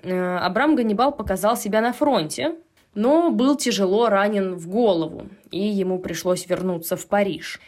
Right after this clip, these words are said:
Петр Первый очень переживал за своего воспитанника и постоянно писал письма с просьбой вернуться в Россию, но тот отказывался под разными предлогами.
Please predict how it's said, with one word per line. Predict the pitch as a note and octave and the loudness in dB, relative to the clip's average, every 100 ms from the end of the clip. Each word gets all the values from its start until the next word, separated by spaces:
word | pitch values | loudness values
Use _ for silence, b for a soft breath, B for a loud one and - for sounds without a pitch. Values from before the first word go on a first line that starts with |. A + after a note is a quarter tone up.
| b | b
Петр | B3+ C4 C4 | 0 2 2
Первый | C#4+ D4 C#4 - - | 2 2 2 -2 0
очень | G#3+ F#3 E3 | 0 0 -4
переживал | D#3+ D#3+ D#3+ F3 D#3+ D#3+ | -10 -8 -8 -6 -6 -8
за | E3+ | -8
своего | E3 F3+ F3+ E3+ | -8 -6 -4 -2
воспитанника | F3+ G3 - D#4+ D#4+ D4+ D4 C#4+ C#4 C4+ B B B | -2 -2 2 2 4 4 2 0 -2 -2 B B B
и | - C#4 | -2 0
постоянно | C4+ - G#3+ G#3 B3 A#3 | 0 0 0 2 2 0
писал | G#3+ G3+ A3+ A3 | -2 0 2 2
письма | G#3+ C4 B3 G3+ E3+ D#3 - - | 0 2 2 2 -2 -6 -8 -12
с | - | -12
просьбой | - G3 A#3+ G#3 G#3+ | -2 2 2 2 0
вернуться | E3 E3+ F#3 F#3+ F#3+ F3+ | -2 -4 -4 -6 -6 -6
в | |
Россию, | F#3 G#3 - A3 G3 D#3 - - - - | -2 -2 -2 -4 -4 -4 -10 -16 -20 -6
но | F#3 D4 | 0 0
тот | C#4+ C#4+ | 2 0
отказывался | D4+ - G#3 E3 E3 D#3+ D#3 D#3 - D#3+ E3 D#3+ | 0 0 0 2 0 -4 -6 -8 -10 -10 -12 -6
под | G#3 G3+ | -4 0
разными | E3+ E3+ F3+ E3 | 0 -2 -4 -6
предлогами. | E3 F3+ E3+ D#3 - D#3 - | -6 -8 -6 -6 -6 -12 -12